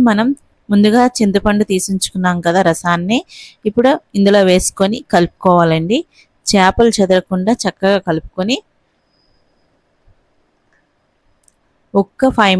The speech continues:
మినిట్స్ మనం మూత పెట్టుకుందాం. పులుపు బాగా పట్టినాక చేపలు అనేవి చెదరకుండా చక్కగా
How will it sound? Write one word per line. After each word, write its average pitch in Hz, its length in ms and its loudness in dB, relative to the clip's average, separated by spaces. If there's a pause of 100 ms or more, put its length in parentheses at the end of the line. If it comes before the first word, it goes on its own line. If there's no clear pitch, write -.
మినిట్స్ 214 360 -2 (300)
మనం 220 140 2 (120)
మూత 190 120 0 (140)
పెట్టుకుందాం. 175 480 -2 (1600)
పులుపు 240 260 4 (120)
బాగా 190 300 2
పట్టినాక 185 500 -2 (200)
చేపలు 202 420 2
అనేవి 196 240 -2 (100)
చెదరకుండా 185 560 -2 (240)
చక్కగా 190 420 -2